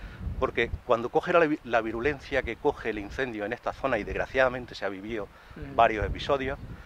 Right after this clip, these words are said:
Speaker 1: eh, tal la rapidez con la que pasa que los recursos destinados a proteger a veces se quedan escasos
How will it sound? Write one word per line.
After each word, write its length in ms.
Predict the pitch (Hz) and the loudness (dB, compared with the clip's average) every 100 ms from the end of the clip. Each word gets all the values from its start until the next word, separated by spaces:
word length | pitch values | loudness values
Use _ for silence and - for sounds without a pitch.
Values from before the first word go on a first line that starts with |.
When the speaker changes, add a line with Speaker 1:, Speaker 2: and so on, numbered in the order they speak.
| - - - - | -16 -16 -14 -4
Speaker 1:
eh, 180 | 107 - - - - - | -4 -4 -12 -14 -8 4
tal 220 | 160 151 | 4 6
la 100 | 139 | 4
rapidez 440 | 117 120 113 143 | 4 2 2 0
con 160 | 139 156 | 2 4
la 100 | 147 | 4
que 100 | 131 | 4
pasa 340 | 143 - 139 - - | 2 0 -4 -6 -4
que 220 | 123 131 - - | -4 -4 -10 -4
los 240 | 113 117 | 2 2
recursos 600 | - 107 156 160 - 170 - - - - - - 113 | 2 -2 0 -2 -2 -8 -6 -10 -4 -4 -4 -6 -2
destinados 640 | 127 - 110 117 113 - 107 | -2 -2 2 4 4 2 0
a 140 | 95 | 0
proteger 680 | - 92 92 92 139 135 139 - - - - - - - | 0 -2 -4 0 4 4 0 -8 -16 -14 -14 -14 -12 -2
a 80 | 95 | 0
veces 300 | 120 135 156 | 0 -2 -6
se 140 | - | -4
quedan 260 | 104 123 120 | 0 0 0
escasos 400 | - 120 - | -2 -6 -4